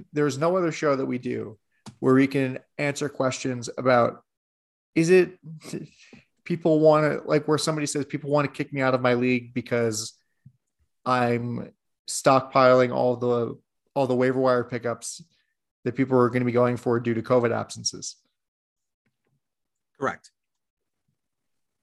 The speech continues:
Speaker 1: Which was still a very dumb question or a dumb situation.
Speaker 2: I hope, I hope that person was able to get away with it,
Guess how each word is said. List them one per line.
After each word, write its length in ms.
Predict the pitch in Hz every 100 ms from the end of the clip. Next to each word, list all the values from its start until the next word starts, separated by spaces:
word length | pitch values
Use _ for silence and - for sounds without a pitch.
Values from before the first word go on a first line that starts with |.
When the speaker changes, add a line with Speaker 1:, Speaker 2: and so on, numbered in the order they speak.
| -
Speaker 1:
Which 180 | 131 120
was 140 | 117
still 400 | - 160 143 127
a 100 | 131
very 320 | 117 127 127
dumb 300 | 123 127 127
question 480 | 123 120 - - - _ _ _
or 120 | 147
a 80 | 131
dumb 380 | 143 139 139 135
situation. 680 | - 131 127 120 127 - 143 - _ _ _ _ _ _ _ _ _ _ _ _ _ _ _
Speaker 2:
I 220 | 120 113
hope, 380 | 113 151 165 - 123
I 120 | 117
hope 280 | 135 147 -
that 240 | 139 -
person 480 | 135 123 - 131 117 _ _ - _
was 140 | 110
able 240 | 110 107 101
to 80 | 101
get 160 | 95
away 140 | 90 85
with 140 |
it, 100 | 82